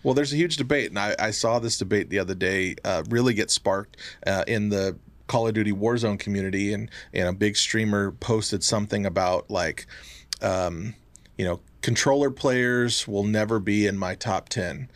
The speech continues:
And, I mean, the guy took a beating by, like, some of the biggest people in the industry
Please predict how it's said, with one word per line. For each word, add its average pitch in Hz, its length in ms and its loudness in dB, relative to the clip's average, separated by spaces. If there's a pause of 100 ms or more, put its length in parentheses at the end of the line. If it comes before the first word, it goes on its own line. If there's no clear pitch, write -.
(240)
And, 90 400 -2
I 101 80 -2
mean, 92 220 -4
the 104 100 -6
guy 104 220 0
took - 420 -4
a 104 180 -2 (580)
beating 113 520 4
by, 95 160 0
like, 92 200 -2
some 120 160 -2
of 110 60 0
the 107 60 2
biggest 107 340 0
people 104 220 0
in 98 60 0
the 101 80 2
industry 110 500 0